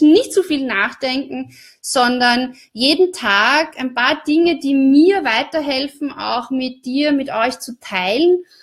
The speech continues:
und zu schauen, wohin es uns führt.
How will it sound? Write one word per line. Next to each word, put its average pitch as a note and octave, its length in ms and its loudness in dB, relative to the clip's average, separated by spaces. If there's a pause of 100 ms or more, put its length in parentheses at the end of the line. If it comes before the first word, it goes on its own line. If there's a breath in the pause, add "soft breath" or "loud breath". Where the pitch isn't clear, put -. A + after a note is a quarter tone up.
(500 loud breath)
und F4 320 6
zu D4+ 140 -4
schauen, A#3 640 -2 (120)
wohin A3+ 460 -6
es D4 180 -6
uns - 260 -4
führt. F#3+ 440 -8